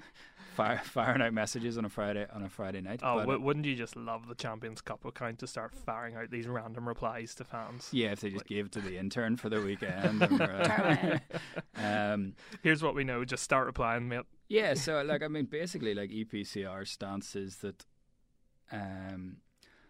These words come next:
Speaker 2: Ulster tr-, or were set in this idea that the game could be moved to Sunday. Their stance is that the, it was known on Tuesday that the game was not gonna be able to play, be played on Sunday. E P C R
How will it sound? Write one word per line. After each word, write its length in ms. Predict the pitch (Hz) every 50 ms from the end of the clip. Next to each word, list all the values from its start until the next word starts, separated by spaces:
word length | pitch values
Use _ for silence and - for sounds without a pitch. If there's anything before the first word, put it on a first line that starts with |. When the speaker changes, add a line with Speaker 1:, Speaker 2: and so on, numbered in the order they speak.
| - - _ _ _ _ _ _ _ -
Speaker 2:
Ulster 640 | - 131 123 131 123 - - 123 120 117 113 110 - - - _ _ _ _ _ _ _ _ _ _ _ _ _ _ _ _ _ _ _ _ _
tr-, 220 | - - - 143 123 - - - - 135
or 160 | 123 107 101
were 400 | 98 98 101 101 101 98 95 95 - - - -
set 480 | - - - - 127 117 127 131 - - _ -
in 160 | 131 120 110
this 180 | 107 98 98 -
idea 320 | 104 101 98 98 101 101
that 160 | 95 98 95
the 80 | - 101
game 240 | 95 101 101 101 98
could 140 | 98 104 95
be 80 | 98
moved 240 | 98 95 95 92 87
to 40 | -
Sunday. 420 | - - 92 92 101 113 117 107
Their 180 | 98 104 107 113
stance 360 | 113 - - 92 92 92 -
is 200 | 101 95 95 -
that 140 | - 98 -
the, 180 | - 104 104 - _ _ _ _ _ _ _ _ _ _ _
it 140 | - 143 107
was 120 | 110 101 101
known 200 | 104 98 101 101
on 140 | 98 92
Tuesday 640 | 95 - - 107 92 95 104 113 127 123 123 117 113 113 - -
that 200 | 107 104 - -
the 60 | -
game 240 | 104 107 104 101 101
was 120 | 101 98
not 220 | 98 98 95 101 -
gonna 140 | - 101 95
be 80 | 95
able 140 | 92 92 95
to 60 | 95
play, 380 | 92 110 95 90 90 92 95 101 - - -
be 120 | - 104
played 280 | 92 - 101 95 92 92
on 120 | 92 95
Sunday. 380 | 95 - 98 98 95 98 101 104 - _ _ _ _ - - - - - - - - - - - - - - _ _ - _ _ _ _ _ _ _ _ _ _ -
E 160 | 156 131 127
P 160 | - 123 117
C 280 | 110 - - 113 110 107
R 560 | 104 104 101 104 104 101 104 104 101 98 104